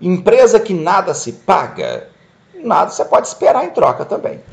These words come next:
tá bom? Mas eu dou muita coisa de graça. Esse vídeo, por exemplo, eu acho que respondi bastante coisa. Então, vocês que ainda não são clientes, vocês têm muito conteúdo grátis. É só você não ser preguiçoso,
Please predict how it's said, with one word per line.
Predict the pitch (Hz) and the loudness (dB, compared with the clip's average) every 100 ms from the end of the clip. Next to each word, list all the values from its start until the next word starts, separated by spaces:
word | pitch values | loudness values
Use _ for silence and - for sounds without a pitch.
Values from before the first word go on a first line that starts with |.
| - - | -20 -20
tá | - | 4
bom? | 202 233 - | 4 4 0
Mas | 160 | 2
eu | 196 | 6
dou | 202 | 4
muita | 202 202 | 4 -2
coisa | 175 160 147 | 0 0 0
de | 127 | -4
graça. | 95 73 - - - _ _ | -6 -6 -8 -18 -20 _ _
Esse | 117 110 | -10 -4
vídeo, | 110 98 104 104 | -4 -4 -6 -4
por | 139 | -2
exemplo, | 180 120 120 151 | -2 0 -2 -2
eu | |
acho | - | -4
que | 139 | -8
respondi | 131 - 110 87 | -10 -8 -10 -6
bastante | 95 110 120 | -8 -8 -10
coisa. | - 90 - _ _ _ | -8 -8 -10 _ _ _
Então, | 147 131 | -4 4
vocês | 147 - 135 117 117 143 - - - _ _ _ _ _ 95 98 | 4 4 4 6 4 -2 -12 -16 -20 _ _ _ _ _ -12 0
que | 120 | 2
ainda | 120 117 | 2 2
não | 110 165 208 | 2 2 0
são | - 151 143 | -2 -4 -4
clientes, | 110 92 107 135 - - - - _ _ | -10 -10 -10 -12 -16 -18 -20 -20 _ _
vocês | - | -10
têm | 110 131 | -2 -2
muito | 123 175 247 226 | -2 -4 -4 -4
conteúdo | - 196 185 139 165 202 | 0 0 0 -4 -4 0
grátis. | 165 78 - - | 0 0 -6 -16
É | - | -6
só | 131 | -2
você | 160 151 151 | -2 -2 -2
não | 160 | -4
ser | 180 143 123 | -4 -6 -4
preguiçoso, | 131 175 - 196 214 - | -4 -4 -2 0 0 -2